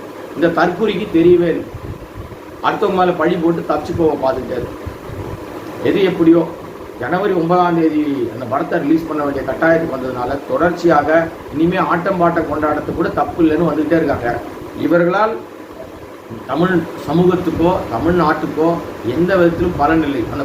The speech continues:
பாடல் காட்சியில தமிழ்நாடு மேப்பை வறண்ட பூமியா காட்டுறாங்க. உங்க மனசாட்சியோட சொல்லுங்க, தமிழ்நாடு வறண்ட பூமியாவா இருக்கு? எத்தனையோ பிரச்சனைகள் வரும்போதும்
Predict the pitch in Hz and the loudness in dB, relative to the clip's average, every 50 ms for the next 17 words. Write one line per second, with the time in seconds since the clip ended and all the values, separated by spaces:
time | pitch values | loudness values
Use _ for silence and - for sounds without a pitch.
0 | 135 131 147 170 180 185 175 - 170 160 156 - 165 165 170 - - 151 151 165 | -2 0 0 2 2 2 2 2 2 0 2 2 2 2 2 2 2 2 2 4
1 | 175 175 170 170 165 165 165 156 143 - - - - - - 139 151 165 - - | 4 4 4 4 4 2 2 2 0 -2 -6 -10 -10 -8 -2 0 2 2 2 0
2 | - 175 175 185 196 - - - - - - - - 123 147 180 - - 208 202 | 0 0 2 2 0 0 -4 -8 -10 -12 -8 -4 -2 2 2 2 2 2 0 0
3 | 170 170 175 175 175 175 170 165 160 151 143 139 131 123 117 - - - - - | 2 2 2 2 4 2 2 2 2 2 0 0 -2 -4 -4 -6 -10 -10 -10 -12
4 | - - - - - - - - - - - - - - - - - - - - | -12 -12 -12 -12 -12 -12 -12 -12 -12 -12 -12 -10 -10 -10 -10 -8 -8 -6 -4 0
5 | - - 156 156 147 147 175 185 175 - 190 185 175 - 180 185 185 190 - - | 0 2 2 4 4 4 2 2 2 2 2 2 2 0 0 0 0 0 2 2
6 | 175 160 147 143 123 - - - - - - - - - - - - - - - | 2 2 2 0 -4 -6 -6 -6 -6 -6 -6 -8 -8 -8 -8 -10 -10 -10 -12 -12
7 | - - - - - 131 160 170 175 175 170 160 151 160 175 175 180 170 170 170 | -12 -12 -12 -8 -2 2 4 4 4 4 4 2 2 2 2 2 2 2 4 4
8 | 175 170 170 160 160 160 160 160 - 165 131 107 - - - - - - - - | 4 4 4 4 4 2 2 0 0 -2 -2 -2 -4 -10 -14 -16 -18 -18 -16 -16
9 | - - - - - - - - - - - - - - - - - - - - | -16 -16 -16 -16 -16 -16 -16 -14 -14 -12 -12 -10 -10 -10 -10 -10 -12 -12 -12 -12
10 | - - - - 120 131 139 139 - - 180 175 185 202 220 233 226 214 190 175 | -12 -12 -8 -4 -2 -2 -2 0 2 4 4 4 6 6 4 4 2 2 0 0
11 | - 202 196 190 185 185 175 165 160 160 160 160 160 160 175 190 202 | 0 -2 -2 0 2 4 4 4 4 4 4 4 4 2 2 0 -2